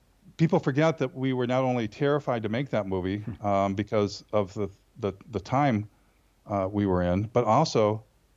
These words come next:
Speaker 1: um, you know, that, the movie was very controversial. Um, and now you look back and nobody questions what's in Fahrenheit nine eleven, right, as anything but, but history.
Speaker 2: Mm-hmm.
Speaker 1: So I think we'll know the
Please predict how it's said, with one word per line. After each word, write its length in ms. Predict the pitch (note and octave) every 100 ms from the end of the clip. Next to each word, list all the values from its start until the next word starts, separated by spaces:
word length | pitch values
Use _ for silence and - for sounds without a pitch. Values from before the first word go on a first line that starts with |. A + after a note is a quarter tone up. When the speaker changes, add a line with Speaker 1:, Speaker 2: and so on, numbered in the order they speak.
| _ -
Speaker 1:
um, 600 | G2+ G2+ G2 F#2+ F#2+ G2 G2+ _ _ _ _ _ _ _ _ -
you 140 | C3 C3+
know, 200 | G#2+ A#2+
that, 320 | C3+ C#3 B2+
the 60 |
movie 220 | C3+ D3 C#3+
was 120 | B2+
very 240 | C#3 D3
controversial. 720 | C#3+ D3 A2 C3 F#3 C3+ - - _ _ _ _
Um, 380 | G#2+ A2 G#2+ G#2+ - _ _ _ _ -
and 360 | B2+ B2 C3 - _ _
now 260 | B2+ C#3 D3+
you 140 | C#3+
look 160 | C#3 C3+
back 300 | D#3 E3 D#3
and 120 | A#2+
nobody 300 | B2+ C#3 C3
questions 460 | - C3+ C3 A2 G2+
what's 220 | G2 G2+
in 180 | G2 F#2+
Fahrenheit 460 | - G2+ G2 G2 G2 _ _ -
nine 200 | G2+ G2
eleven, 260 | G2 F#2 F2
right, 220 | F2 G2
as 400 | F#2 F#2 - - _
anything 340 | G#2+ G2 G#2 G2
but, 240 | F#2+ F#2 - - -
but 140 | F#2
history. 440 | G#2+ B2+ F2+ D2 - _ A#2
Speaker 2:
Mm-hmm. 240 | G#2 E3 F3 _ -
Speaker 1:
So 440 | - B2 A2+ G#2+ - -
I 80 | G#2+
think 220 | C#3+ C3+
we'll 160 | B2
know 180 | A#2+ A#2+
the 180 | A#2